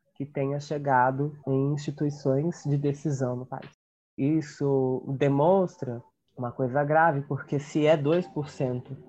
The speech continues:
de duzentos milhões de pessoas, isso só acontecer agora, né, de uma, desses dois por cento, aurir, né, chegar no espaço legislativo,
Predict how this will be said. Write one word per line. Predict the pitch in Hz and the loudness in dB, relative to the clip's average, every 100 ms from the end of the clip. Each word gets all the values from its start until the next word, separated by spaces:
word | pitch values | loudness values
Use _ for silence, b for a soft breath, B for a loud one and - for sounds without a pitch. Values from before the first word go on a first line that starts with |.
| - - _ | -20 -20 _
de | - 139 | -2 0
duzentos | 135 131 135 135 131 131 | 2 4 6 4 2 -2
milhões | 127 120 117 113 - - | -2 -2 -4 -6 -10 -18
de | 127 | -18
pessoas, | - 117 - 160 151 123 - _ _ _ _ - | -16 -14 -6 -4 -4 -8 -14 _ _ _ _ -2
isso | 135 143 135 | 0 0 -4
só | - 131 | -2 0
acontecer | 123 131 127 123 - - | 0 -4 -6 -8 -6 -6
agora, | 117 120 135 156 123 123 - | -2 2 4 4 2 -4 -8
né, | 127 135 143 - | -6 -4 -4 0
de | 127 | 2
uma, | 135 165 135 117 123 | 4 2 0 -2 -4
desses | - 135 131 | 0 0 0
dois | 156 147 | 0 2
por | 147 143 | 2 0
cento, | 147 131 117 - _ _ - | 0 -6 -6 -10 _ _ 2
aurir, | 127 127 120 139 160 120 | 4 4 2 2 0 -2
né, | 120 131 | -4 -6
chegar | - 127 117 120 127 131 | -6 -10 -8 -4 -2 -4
no | 123 120 117 - _ _ | -6 -10 -12 -16 _ _
espaço | 117 110 - | -4 -4 -6
legislativo, | 127 127 120 120 120 - 147 156 165 | -8 -8 -8 -6 -8 -6 -4 -4 -6